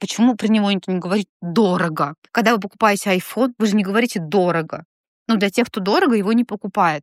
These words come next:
И опять же, для кого-то нормально покупать сумки Шанель за сорок пять тысяч дирхам, а для кого-то ненормально.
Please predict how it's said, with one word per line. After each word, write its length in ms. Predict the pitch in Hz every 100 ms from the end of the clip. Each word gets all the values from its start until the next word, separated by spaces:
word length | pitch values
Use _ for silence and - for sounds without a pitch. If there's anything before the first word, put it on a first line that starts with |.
| _
И 80 | 220
опять 300 | 220 214 190
же, 60 | 170
для 120 | 185
кого-то 280 | 190 254 240
нормально 420 | 208 214 214 190
покупать 380 | 185 - 196 180
сумки 280 | 202 180 -
Шанель 280 | 190 190
за 80 | 180
сорок 240 | 170 185 -
пять 200 | 185 180
тысяч 160 | 175 165
дирхам, 420 | 170 - 269 247
а 40 |
для 100 | 180
кого-то 460 | - 175 220 247 180 _ _ _
ненормально. 800 | 180 185 226 220 170 160 156 156